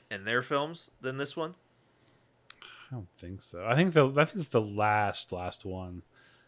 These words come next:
Speaker 2: was made better.
Speaker 1: The remake. The,
Speaker 2: Yeah, yeah.
Speaker 1: yeah,
Speaker 2: The last,
Speaker 1: twenty twenty-one.
Speaker 2: like, two thousand, yeah, what was it?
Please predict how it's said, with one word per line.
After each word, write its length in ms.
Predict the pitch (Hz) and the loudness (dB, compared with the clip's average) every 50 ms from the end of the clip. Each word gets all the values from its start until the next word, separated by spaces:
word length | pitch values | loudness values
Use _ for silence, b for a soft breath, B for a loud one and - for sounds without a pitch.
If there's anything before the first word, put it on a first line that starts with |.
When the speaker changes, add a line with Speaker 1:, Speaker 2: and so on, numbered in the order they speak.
| b b _ - | b b _ -10
Speaker 2:
was 160 | 98 87 82 | -10 -10 -8
made 380 | 90 87 85 92 101 107 110 | -8 -6 -2 -2 -2 -2 2
better. 440 | 110 117 123 127 139 143 147 143 127 - _ _ _ _ _ _ b b b b b b b b - | 4 4 6 6 6 4 2 2 0 -6 _ _ _ _ _ _ b b b b b b b b 0
Speaker 1:
The 140 | 139 135 127 | 2 4 6
remake. 400 | 135 127 120 113 95 80 80 - | 6 4 4 2 -2 -6 -4 -2
The, 60 | 131 | 2
Speaker 2:
Yeah, 260 | 131 127 123 113 104 | 6 8 8 8 8
yeah. 340 | 101 101 101 98 95 92 87 87 | 6 4 2 0 -2 -4 -4 -2
Speaker 1:
yeah, 180 | 113 98 90 92 117 - | -2 -2 -2 -2 -4 0
Speaker 2:
The 100 | - 117 | 0 2
last, 360 | 117 110 117 113 107 101 95 | 4 6 6 6 6 4 2
Speaker 1:
twenty 140 | 95 104 117 | -4 -6 -6
twenty-one. 60 | 120 104 98 | -6 -8 -10
Speaker 2:
like, 80 | 92 - | -10 -12
two 140 | - - 98 | -12 -10 -10
thousand, 260 | 95 92 95 104 104 | -10 -10 -10 -12 -10
yeah, 140 | 104 98 92 | -8 -8 -8
what 180 | 90 92 90 90 | -8 -8 -10 -12
was 100 | 90 92 | -16 -18
it? 80 | 90 | -20